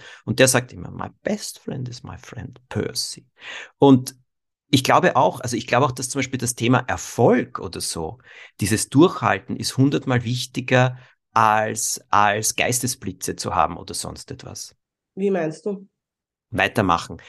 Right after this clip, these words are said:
Speaker 1: Das ist das berühmte Beispiel vom Herrn Edison, der tausend Versuche gebraucht hat, bis diese blöde Glühbirne gebraucht hat. Und der hat halt durchgehalten, der hätte nach der zweiten aufgeben können. Übrigens schildert er in seinen Memoiren, er hat immer gesehen, erleuchtete Städte.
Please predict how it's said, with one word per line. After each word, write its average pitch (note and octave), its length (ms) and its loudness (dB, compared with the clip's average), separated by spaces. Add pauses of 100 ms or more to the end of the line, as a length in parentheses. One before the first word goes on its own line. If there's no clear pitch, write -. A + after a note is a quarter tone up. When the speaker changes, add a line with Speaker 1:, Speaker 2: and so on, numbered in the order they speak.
(200)
Speaker 1:
Das A#2+ 140 0
ist B2 120 2
das B2+ 140 0
berühmte B2 340 4
Beispiel G#2+ 420 0
vom A2+ 140 -2
Herrn A2+ 140 0
Edison, F#2+ 500 -4
der G2 180 0
tausend F#2 360 0
Versuche A#2+ 420 -2
gebraucht F#2 460 0
hat, - 160 -10
bis - 160 -12
diese G#2 180 -8
blöde E2+ 300 0
Glühbirne G2+ 500 -6
gebraucht - 560 -2
hat. - 220 -14 (460)
Und A2+ 400 2
der G2+ 100 2
hat A2+ 140 2
halt B2 200 0
durchgehalten, A2+ 560 0
der G2 120 -2
hätte G#2 180 0
nach A2+ 160 2
der B2+ 120 -4
zweiten G#2 400 0
aufgeben F2 600 -4
können. D#2 320 -10
Übrigens A#2+ 400 0
schildert C3+ 400 2
er G#2 160 -2
in A#2+ 100 2
seinen A#2 260 -4
Memoiren, G#2 540 4
er A2 100 -6
hat - 140 -8
immer C#3 260 2
gesehen, A#2 500 -4
erleuchtete A2+ 520 0
Städte. - 480 -6